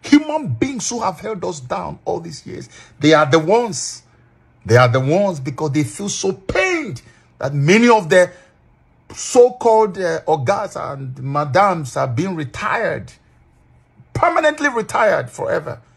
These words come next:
in politics. Some were retired on the twenty-fifth, some were retired on the eighteenth, and many of them are crying blood every day.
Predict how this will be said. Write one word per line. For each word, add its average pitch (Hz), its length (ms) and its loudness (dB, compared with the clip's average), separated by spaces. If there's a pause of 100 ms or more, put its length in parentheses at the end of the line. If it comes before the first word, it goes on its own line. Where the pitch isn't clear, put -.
(240)
in 123 140 -6
politics. 127 580 -10 (200)
Some 151 280 -6
were 147 120 -4
retired 131 420 -6
on 123 120 -4
the 123 80 -2
twenty-fifth, 123 580 -6 (240)
some 139 320 -4
were 117 140 -2
retired 117 400 -4
on 107 120 -4
the - 160 -10
eighteenth, 113 440 -8 (300)
and 104 160 -4
many 123 140 2
of 113 140 0
them 113 160 2
are 101 120 -4
crying 110 480 -4
blood - 360 -8
every 95 240 -10
day. - 240 -10